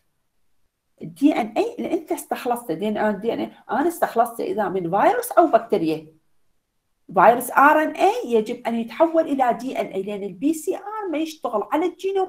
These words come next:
الا عندما يكون دي إن إيه طلاب. شو احتاج بعد؟ بوادئ برايمرز، تو ريفيرس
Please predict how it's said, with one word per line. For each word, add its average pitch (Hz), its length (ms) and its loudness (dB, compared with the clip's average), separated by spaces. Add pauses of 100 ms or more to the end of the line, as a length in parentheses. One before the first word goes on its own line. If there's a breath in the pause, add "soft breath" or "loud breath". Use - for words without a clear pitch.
الا 339 340 -2
عندما 220 380 -2
يكون 214 300 -6 (120)
دي - 160 -8
إن - 160 -12
إيه 170 160 -12
طلاب. 151 380 -6 (520)
شو 302 100 0
احتاج 240 380 2
بعد؟ 302 340 -4
بوادئ 240 540 2 (200)
برايمرز، 175 600 -2 (500)
تو 311 340 4 (260)
ريفيرس 214 680 0